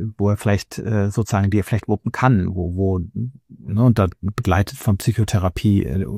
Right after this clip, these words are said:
natürlich, wo es dann um Perfektionismus und Leistungsansprüche geht, aber auch da wieder raus ins Leben. D-, das, das stationäre Setting oder das lange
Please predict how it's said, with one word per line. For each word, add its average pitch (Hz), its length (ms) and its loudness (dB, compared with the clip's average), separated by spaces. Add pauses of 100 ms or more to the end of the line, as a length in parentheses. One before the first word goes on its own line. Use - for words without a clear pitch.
natürlich, 104 600 0
wo - 320 -4
es 101 100 -4
dann 90 140 0
um 90 220 2
Perfektionismus 101 800 0
und 92 80 4
Leistungsansprüche 92 760 -2
geht, 95 140 -4
aber 98 120 -2
auch - 100 -4
da 107 140 4
wieder 110 180 4
raus 113 260 4
ins 107 200 -2
Leben. 104 360 0 (540)
D-, - 160 -6
das, - 240 -4 (160)
das - 240 -2
stationäre 117 720 2
Setting 120 560 2
oder 101 220 0
das 104 280 -4
lange 117 440 4